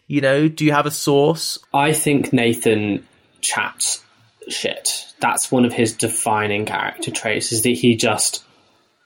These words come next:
Speaker 2: thinks about things, kind of makes them up and says them as if they're facts.
Speaker 1: Yeah, he likes to spread gossip. He's not worried about putting the toothpaste back in the tube, you know?
Speaker 2: I mean, not that I, I don't think he, I wouldn't say he is a f-,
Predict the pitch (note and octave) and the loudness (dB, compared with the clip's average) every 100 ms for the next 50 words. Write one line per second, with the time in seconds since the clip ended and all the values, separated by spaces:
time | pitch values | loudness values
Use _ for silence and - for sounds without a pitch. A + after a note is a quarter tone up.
0 | _ _ - - B2+ B2 A2+ G#2+ G#2+ - | _ _ -6 0 0 2 0 0 -2 -2
1 | G#2+ G2+ G2+ - - B2+ A#2 A2 G#2+ - | -4 -4 -4 -6 -2 0 2 0 -2 -2
2 | - G#2+ G2+ - - G2 - - G2+ A2 | -2 0 -2 -4 -6 -4 -2 0 -2 -2
3 | G2 G2 G2+ - - - - - - - | -2 0 -2 -2 -4 -4 -6 -8 -8 -6
4 | - D3+ C3 A#2+ D3 D#3 D#3 - D3+ - | -2 0 0 0 0 0 -2 -2 -2 2
5 | C#3 C3 C3+ B2+ C3+ B2+ - - - _ | 0 2 0 2 2 0 -4 -20 -20 _
6 | _ C3 B2 D3 C#3 C#3 C#3 C3+ B2+ B2+ | _ 0 2 2 2 4 4 4 2 2
7 | B2 - C3+ C3 A#2 - B2+ - A#2+ A2+ | 2 0 0 0 -2 -2 -2 2 0 2
8 | B2 A#2+ B2 A2 - A2 A2 G#2+ A2 G#2+ | -2 0 2 2 2 2 4 4 2 4
9 | A2+ - G#3+ A3 C4 B3 - F3+ F#3 E3+ | 2 2 6 6 6 4 2 4 2 2
10 | - - F3+ A3 A#3 B3 G#3+ F#3+ - - | -4 -8 2 4 4 4 2 0 -2 2
11 | E3 A3+ A3 - F#3 E3+ - D#3 D#3 D3 | 6 6 4 4 4 4 4 4 6 6
12 | - - _ _ _ _ _ D3+ C3 B2 | 4 -2 _ _ _ _ _ 2 2 0
13 | - | -4